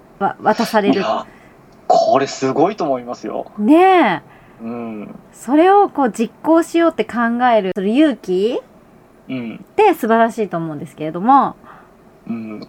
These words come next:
Speaker 2: 結構すごいと思うけどね。
Speaker 1: はい。ただ、まあ、お手紙を渡す際にやってしまいがちなエヌジーな点があるんですね。
Speaker 2: 手紙を渡す時にやってしまいそうなエヌジーな点。
Speaker 1: はい。
Speaker 2: うん。
Speaker 1: 何だと思います？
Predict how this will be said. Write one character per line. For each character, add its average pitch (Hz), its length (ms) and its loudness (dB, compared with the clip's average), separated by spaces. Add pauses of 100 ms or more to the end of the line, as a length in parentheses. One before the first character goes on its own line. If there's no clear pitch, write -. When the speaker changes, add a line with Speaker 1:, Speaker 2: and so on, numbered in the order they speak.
(160)
Speaker 2:
結 - 180 -2
構 - 80 -2
す - 140 -6
ご 147 140 -2
い 139 60 -8
と 131 80 -4
思 110 120 -10
う - 40 -8
け - 80 -8
ど - 120 -16
ね。 98 160 -8
Speaker 1:
は 208 520 0
い。 160 100 -10 (500)
た 415 100 0
だ、 453 360 2
ま 359 120 2
あ、 - 20 -2
お 254 100 0
手 415 100 -4 (320)
紙 381 140 0
を 240 80 2
渡 226 340 0
す 302 220 -2
際 339 400 0
に 196 160 -2
や 202 180 0
っ - 40 -6
て - 220 -2
し 392 140 -8
ま 381 180 2
い 370 60 0
が 370 120 2
ち 359 100 -4
な - 160 -2
エ 233 100 0
ヌ 233 120 -2
ジ 285 140 0
ー 311 40 2
な 220 140 2
点 165 180 -6
が 160 80 -8
あ 160 40 -8
る 160 60 -12
ん 147 40 -12
で 160 80 -14
す - 80 -20
ね。 170 200 -16 (760)
Speaker 2:
手 143 120 -4
紙 269 280 0
を 269 100 0
渡 247 240 -2
す - 60 -20
時 156 220 -4
に 120 100 -8
や 113 120 0
っ - 60 -8
て 165 140 -6
し 156 140 -10
ま 143 120 -2
い 139 60 -6
そ 131 160 -2
う 123 40 -8
な 120 80 -8
エ 107 120 -10
ヌ 131 160 -8
ジ 123 220 -10
ー 101 40 -10
な - 80 -16
点。 - 220 -16
Speaker 1:
は 214 340 -4
い。 160 160 -6 (800)
Speaker 2:
う 214 40 -16
ん。 185 320 -16
Speaker 1:
何 233 180 0
だ 185 120 -2
と 180 80 -10
思 170 140 -10
い 160 60 -12
ま 165 140 -10
す？ 196 360 -10